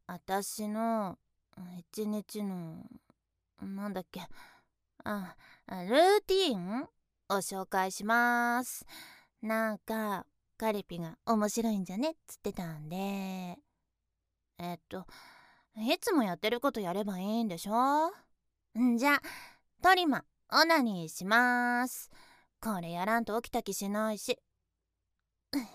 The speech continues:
しょっと。あ、みんなも一緒におなったらいいんじゃない？私のするとこ見ながらおなったら、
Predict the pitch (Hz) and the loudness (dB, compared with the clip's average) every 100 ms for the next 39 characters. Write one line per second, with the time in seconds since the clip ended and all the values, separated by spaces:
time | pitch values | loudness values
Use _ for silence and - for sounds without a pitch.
0 | - - - - - - - - - - | -20 -20 -20 -20 -20 -20 -18 -16 -16 -16
1 | - - _ _ _ _ _ _ - 240 | -16 -18 _ _ _ _ _ _ -8 -8
2 | 208 - - - _ - - - - _ | -8 -12 -14 -20 _ -20 -20 -20 -20 _
3 | _ _ _ _ _ _ - 214 - _ | _ _ _ _ _ _ -12 -12 -12 _
4 | _ _ _ _ _ _ _ - 185 185 | _ _ _ _ _ _ _ -12 -10 -6
5 | 202 285 311 196 - 226 220 180 190 240 | -4 -2 0 -2 -2 -2 0 0 0 0
6 | - 233 180 170 214 220 175 160 185 208 | 0 -4 -2 -2 -2 -2 -6 -8 -4 -4
7 | 220 233 - _ - - _ _ - 220 | -4 -6 -10 _ -20 -20 _ _ -2 2
8 | 240 - 240 226 233 233 233 208 190 190 | 4 4 0 -2 -2 0 -2 -2 -4 -2
9 | 214 226 196 156 170 208 233 - 196 170 | -2 -2 -2 -2 -2 0 -2 -4 -12 -12
10 | - | -16